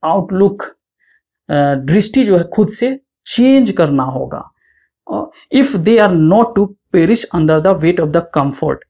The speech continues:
वो अगर चाहते हैं कि इस आराम के तले खुद न दब जाएं, to which they are becoming slaves,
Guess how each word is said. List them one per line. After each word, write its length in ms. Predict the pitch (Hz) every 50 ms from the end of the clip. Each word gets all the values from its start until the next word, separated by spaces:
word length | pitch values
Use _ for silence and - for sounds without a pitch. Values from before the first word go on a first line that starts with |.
| _ _ _ _ _ -
वो 160 | 165 202 220
अगर 320 | 214 - 196 160 175 175 165
चाहते 440 | - - 185 151 156 160 160 -
हैं 140 | 196 190 196
कि 100 | - 190
इस 240 | 175 - - - - -
आराम 480 | 151 156 156 165 180 196 190 190 147
के 240 | - - - - 156
तले 320 | - - 156 139 135 131 131
खुद 280 | - - 233 208 175
न 180 | 160 156 151 143
दब 380 | 131 127 127 165 180 165 160
जाएं, 440 | - - 165 170 139 135 135 135 - - _ _ _ - - - _ _ _ _ _ _ - 208
to 60 | 202
which 240 | 180 254 269 269 -
they 260 | 170 143 175 196 196
are 160 | 180 180 180
becoming 440 | 160 143 156 147 - 151 151 160 202
slaves, 460 | 226 - - - 147 131 123 - -